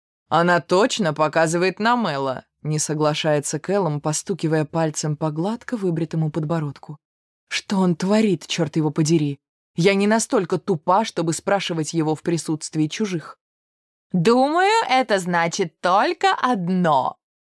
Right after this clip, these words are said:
гогочет, как гиена, британская секс-бомба и смотрит на Кэллума томным взглядом.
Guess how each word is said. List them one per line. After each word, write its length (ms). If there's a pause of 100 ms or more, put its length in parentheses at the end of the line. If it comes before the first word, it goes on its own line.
гогочет, 600
как 200
гиена, 480
британская 600
секс-бомба 760
и 60
смотрит 460
на 140
Кэллума 420
томным 480
взглядом. 640